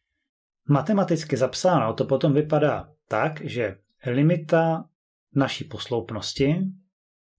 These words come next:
dvě n plus dva lomeno n, když n se blíží k nekonečnu, tak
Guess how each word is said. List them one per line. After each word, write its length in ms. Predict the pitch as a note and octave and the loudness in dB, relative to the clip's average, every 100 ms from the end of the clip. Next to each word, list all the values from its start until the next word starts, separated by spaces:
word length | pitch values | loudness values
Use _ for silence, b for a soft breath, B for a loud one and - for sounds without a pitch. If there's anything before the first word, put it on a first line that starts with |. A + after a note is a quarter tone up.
| _ _ _ _ _ _ _ B2 | _ _ _ _ _ _ _ -6
dvě 380 | A2 A2+ A#2+ C3+ | -2 0 0 0
n 380 | A#2+ A#2 A#2 B2 _ _ _ _ | -2 -2 -2 -6 _ _ _ _
plus 500 | - G2+ E2+ - - | -6 -6 -6 -14 -10
dva 480 | A#2+ G#2+ A2+ C#3+ C#3+ C3+ | -4 -2 2 2 0 -2
lomeno 420 | A#2 A2 G#2 F2+ _ _ _ - | -4 -4 -6 -10 _ _ _ -4
n, 380 | B2+ D3 E3 - b b b b _ _ _ _ | 2 4 2 -2 b b b b _ _ _ _
když 380 | B2 A#2+ A2+ - - | 0 2 0 -4 0
n 320 | C#3+ D3+ D3+ | 2 2 0
se 200 | - D3 | -4 -2
blíží 540 | B2+ B2+ C3 G#2+ F#2 - _ _ _ _ - | 0 0 0 -2 -6 -12 _ _ _ _ -8
k 80 | |
nekonečnu, 800 | A2+ F#2+ B2 A2 - D3 E3+ F#3+ B B B B B _ _ | -6 -2 0 0 0 2 2 0 B B B B B _ _
tak 520 | - C3+ D#3 E3 D#3 | -2 0 0 -2 -6